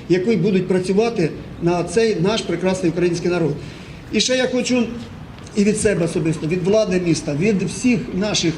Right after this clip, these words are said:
громади привітати, бо напередодні от сьогодні з-, е, зустрічі сім, ем, е, бійців, ем, Айдара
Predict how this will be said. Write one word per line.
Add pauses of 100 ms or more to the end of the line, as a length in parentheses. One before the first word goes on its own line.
(240)
громади (320)
привітати,
бо
напередодні
от (340)
сьогодні
з-,
е,
зустрічі (380)
сім, (120)
ем, (460)
е, (520)
бійців,
ем,
Айдара